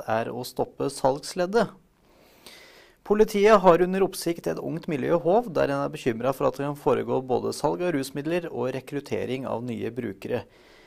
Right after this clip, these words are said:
Mer om den saken og intervjuet med l-, lensmann og politikontakt Ole Bjerke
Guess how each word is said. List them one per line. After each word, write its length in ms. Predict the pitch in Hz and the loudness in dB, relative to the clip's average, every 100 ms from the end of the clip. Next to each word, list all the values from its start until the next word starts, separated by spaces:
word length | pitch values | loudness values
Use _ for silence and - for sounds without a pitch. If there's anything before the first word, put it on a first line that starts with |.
| _ - | _ -6
Mer 300 | 123 165 175 | 2 4 4
om 180 | 175 | 2
den 280 | 175 156 175 | 2 2 0
saken 600 | 165 143 123 - 202 196 | 0 2 2 0 -2 -2
og 340 | 180 139 135 143 | -4 -4 -2 -2
intervjuet 560 | 135 110 127 120 135 | -4 -6 -6 -4 -4
med 880 | 147 131 123 127 135 139 135 131 131 | -4 -4 -2 -2 -2 -2 -4 -4 -6
l-, 60 | 120 117 - - - 135 _ - | -10 -14 -20 -20 -20 -20 _ -16
lensmann 480 | 127 117 117 - 151 | -4 -4 -2 -2 0
og 140 | 131 - | 0 -4
politikontakt 840 | 135 131 117 - 131 123 143 143 - | -6 -4 -4 -4 -6 0 -2 -2 -10
Ole 320 | - 131 120 | -6 0 0
Bjerke 540 | 151 151 165 - - | 0 4 4 2 -2